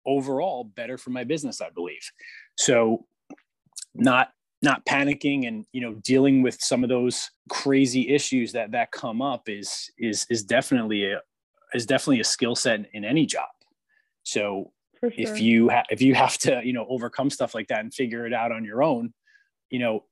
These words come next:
Speaker 1: you have to be comfortable calling people you've never met before. You have to be comfortable getting out there. You have to be comfortable walking into some place a-, and just start speaking with them if you think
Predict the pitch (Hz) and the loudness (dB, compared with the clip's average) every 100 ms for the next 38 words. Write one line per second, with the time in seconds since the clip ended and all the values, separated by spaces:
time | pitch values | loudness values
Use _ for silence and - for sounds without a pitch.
0 | - 127 123 - 123 127 123 123 120 123 | -2 0 0 0 -2 -2 -4 -2 0 0
1 | 123 127 123 - 113 113 113 113 117 - | -2 -2 -4 -4 -4 -2 -4 -2 -2 -4
2 | 107 107 98 104 113 - 113 - 113 120 | -8 -6 -4 -4 -4 -2 -2 -2 -2 -2
3 | 113 110 113 110 110 113 - 107 104 - | -4 -2 -2 -2 -4 -6 -6 -6 -6 -8
4 | 117 - 123 110 120 113 - - _ 104 | -6 -4 -6 -2 -2 -2 -8 -20 _ 0
5 | 117 127 139 117 120 131 - 110 - 120 | 2 4 2 2 0 -2 -2 -4 -2 -4
6 | 110 - 107 107 - - _ _ _ _ | -4 -6 -6 -4 -6 -10 _ _ _ _
7 | - 117 120 113 110 - 107 - - 120 | -10 -6 -4 -4 -6 -4 -6 -6 -8 -4
8 | 123 123 107 - 113 101 98 110 - 110 | -2 -4 -6 -6 -6 -6 -8 -8 -4 -4
9 | 104 - | -4 -8